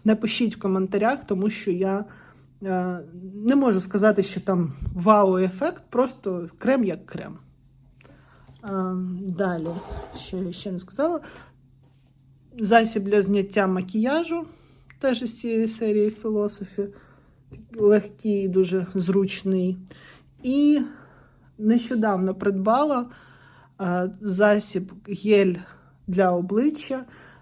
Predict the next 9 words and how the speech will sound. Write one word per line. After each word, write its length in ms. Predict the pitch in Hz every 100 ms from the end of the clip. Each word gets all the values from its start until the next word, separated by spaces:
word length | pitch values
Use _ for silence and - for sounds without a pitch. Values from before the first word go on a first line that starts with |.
| -
З-, 280 | 202 185 202 208 - -
інколи 400 | 233 220 202 196
користуюсь 720 | 196 196 - 214 196 185 190
ним 320 | 185 180 165
замість 600 | 190 190 196 185 185 - - - - -
крему. 440 | - 226 294 294 269 - _ - _ -
Він 140 | 220
охолоджуючий, 1300 | 202 202 196 196 294 254 240 240 240 220 - 220 214 - - - - _
такі 480 | - 196 - 190 190